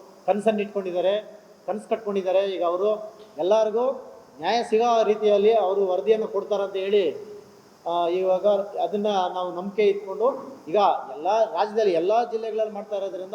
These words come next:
ನಮ್ಮ ತಾಲೂಕಿನಲ್ಲಿ ನಾವು ಹೆಚ್ಚಿನ ರೀತಿಯಲ್ಲಿ ನಾಯಕರು ಇರೋದ್ರಿಂದ, ವಿದ್ಯಾವಂತರು ಇರೋದ್ರಿಂದ, ಹೋರಾಟಗಾರರು ಇರೋದ್ರಿಂದ ನಾವು ಜಾಗೃತಿ ಮೂಡಿಸ್ಬೇಕಂತ ಹೇಳಿ ಇವತ್ತು ನಾವು ಒಂದು ಸಭೆಯನ್ನು ಕರೆದು ಇಡೀ ತಾಲೂಕಿನ ಉದ್ದಗಲಕ್ಕೂ ಮನೆ ಮನೆಗೂ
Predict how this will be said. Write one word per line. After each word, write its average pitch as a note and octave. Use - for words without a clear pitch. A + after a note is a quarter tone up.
ನಮ್ಮ E3+
ತಾಲೂಕಿನಲ್ಲಿ G#3
ನಾವು F#3
ಹೆಚ್ಚಿನ G#3+
ರೀತಿಯಲ್ಲಿ G#3
ನಾಯಕರು G3
ಇರೋದ್ರಿಂದ, F#3+
ವಿದ್ಯಾವಂತರು F#3+
ಇರೋದ್ರಿಂದ, F3+
ಹೋರಾಟಗಾರರು G#3
ಇರೋದ್ರಿಂದ F#3+
ನಾವು G3+
ಜಾಗೃತಿ A3
ಮೂಡಿಸ್ಬೇಕಂತ G3+
ಹೇಳಿ G3
ಇವತ್ತು G3
ನಾವು F#3+
ಒಂದು F3+
ಸಭೆಯನ್ನು F#3
ಕರೆದು F#3
ಇಡೀ F#3+
ತಾಲೂಕಿನ G3+
ಉದ್ದಗಲಕ್ಕೂ G3
ಮನೆ F#3
ಮನೆಗೂ A3+